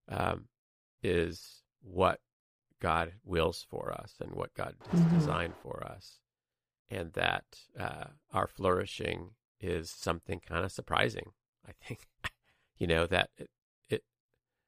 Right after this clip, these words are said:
Speaker 1: uh, the, our road to flourishing probably won't get us to flourishing. Um, and, you know, that's, that's, uh, I don't know. It's, it's a surprise.
Speaker 2: Mm-hmm.
Speaker 1: It's a, it's a, uh, uh,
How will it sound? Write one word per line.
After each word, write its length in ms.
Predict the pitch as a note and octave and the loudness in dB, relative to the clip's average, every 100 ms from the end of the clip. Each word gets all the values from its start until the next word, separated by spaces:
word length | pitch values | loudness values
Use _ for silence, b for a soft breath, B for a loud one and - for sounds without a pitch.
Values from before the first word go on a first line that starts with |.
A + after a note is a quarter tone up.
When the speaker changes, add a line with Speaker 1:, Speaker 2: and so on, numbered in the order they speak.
| _ _ _ _ | _ _ _ _
Speaker 1:
uh, 220 | - G2 - | 4 6 6
the, 220 | G#2+ G#2+ - - | 4 2 2 8
our 240 | A2+ B2+ | 12 12
road 260 | A#2 A#2+ G#2 | 12 8 6
to 80 | |
flourishing 560 | F#2+ A2+ G#2+ G#2 F#2+ E2+ | 4 8 8 6 4 2
probably 260 | F#2+ F2 E2 | 2 2 2
won't 200 | E2+ - | 0 0
get 100 | - | -4
us 100 | - | -6
to 60 | - | -12
flourishing. 560 | - - - - - - _ _ _ - | -8 -8 -10 -16 -18 -20 _ _ _ -10
Um, 300 | G1+ G1+ G2 _ _ _ _ _ _ _ _ _ | -8 -8 -12 _ _ _ _ _ _ _ _ _
and, 360 | G2 E2 E2 F2 _ _ - | -2 0 -2 -6 _ _ -12
you 80 | F2+ | -6
know, 140 | D#2+ | -6
that's, 420 | E2 - - - _ _ _ _ _ _ _ _ _ | -4 -8 -10 -20 _ _ _ _ _ _ _ _ _
that's, 320 | - F2 - | -2 -2 -2
uh, 380 | F#2 F2+ F2 G1+ - _ _ _ _ _ _ _ _ _ - | 0 2 0 -2 -10 _ _ _ _ _ _ _ _ _ 2
I 80 | A2 | 6
don't 80 | F2 | 6
know. 120 | F2 _ _ _ - | 4 _ _ _ -2
It's, 240 | A2 - | -2 -2
it's 180 | - - | -6 -2
a 60 | G#2+ | 0
surprise. 460 | - A#2 F#2+ - E3+ | 2 8 8 8 4
Speaker 2:
Mm-hmm. 180 | F3 G#3 - - | 4 4 2 -2
Speaker 1:
It's 280 | F#2+ - | -4 -4
a, 320 | G#2+ - G2+ - _ _ | -6 -6 -10 -16 _ _
it's 220 | - F#2+ F#2 | -8 -4 -2
a, 240 | E2+ D#2+ | 0 0
uh, 1120 | D#2+ D#2 E2+ _ _ _ _ _ _ _ G2+ | 0 -2 -8 _ _ _ _ _ _ _ -8
uh, 180 | G2+ - | -6 -6